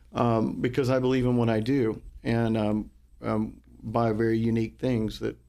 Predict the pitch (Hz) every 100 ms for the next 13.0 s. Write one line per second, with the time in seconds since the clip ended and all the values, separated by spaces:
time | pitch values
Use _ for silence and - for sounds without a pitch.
0 | _ 110 107 107 107 104 104 98 120 110
1 | 104 - _ _ _ _ _ _ - -
2 | 123 107 120 - _ _ _ 110 113 101
3 | 101 - - - 123 - 120 156 113 -
4 | - 120 127 139 135 120 120 - 127 131
5 | 135 135 123 120 123 123 120 - 123 123
6 | 117 120 120 120 139 110 110 107 - 110
7 | 104 - _ _ - 101 101 107 110 113
8 | 110 101 - 117 117 110 101 110 104 101
9 | - _ _ _ _ _ _ _ 98 101
10 | 120 - 120 123 117 113 110 127 139 110
11 | - - 110 - - 113 107 110 113 127
12 | 113 104 - 107 - 110 104 - - 95